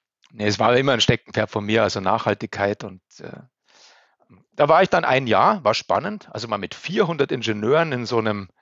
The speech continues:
Entwicklungszentrum zu sein, war wirklich cool. Weil die, ich war schon mal davor ein halbes Jahr in den U S A gewesen, also die Kultur kannte ich im Grunde schon und hab, hab mich auch dort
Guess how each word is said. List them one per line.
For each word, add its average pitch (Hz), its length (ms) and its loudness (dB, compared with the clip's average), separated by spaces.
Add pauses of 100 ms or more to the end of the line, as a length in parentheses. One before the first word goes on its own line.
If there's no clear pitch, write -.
Entwicklungszentrum 160 1040 -4
zu 139 100 -10
sein, 123 320 0
war 101 200 0
wirklich 123 380 -4
cool. 202 220 -4 (840)
Weil 113 160 -8
die, 120 160 -12 (360)
ich - 120 -20 (200)
war 139 200 2
schon 165 140 0
mal 151 120 4
davor 139 320 2
ein 156 120 -2
halbes 131 280 0
Jahr 131 120 0
in 139 60 -4
den 147 60 -4
U 139 60 2
S 123 100 0
A 131 120 2
gewesen, 131 300 -2
also 107 120 -4
die 104 80 -14 (120)
Kultur 139 360 -2
kannte 156 300 -2
ich 127 80 -6
im 139 80 -10
Grunde 151 320 -4
schon 151 360 0 (1080)
und 131 260 -4
hab, - 200 -2 (340)
hab - 240 -4
mich 131 160 -2
auch 127 120 0
dort - 580 -2